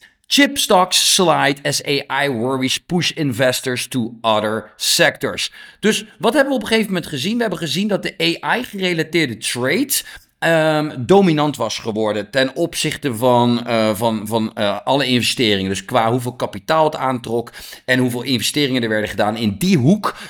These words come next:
van, eh, van de economie. Eh, ten opzichte van de hele S en P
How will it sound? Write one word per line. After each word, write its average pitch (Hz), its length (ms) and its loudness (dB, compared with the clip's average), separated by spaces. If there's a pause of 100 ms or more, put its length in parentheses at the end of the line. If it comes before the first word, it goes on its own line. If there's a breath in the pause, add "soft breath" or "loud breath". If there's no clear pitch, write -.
van, 131 420 0
eh, 113 320 -2
van 143 180 -4
de 151 60 0
economie. 127 680 0 (260 loud breath)
Eh, 143 100 0
ten 185 220 2
opzichte 220 540 -2
van 160 220 0
de 151 100 2
hele 139 420 0
S 127 80 -4
en 123 100 -6
P 120 60 -4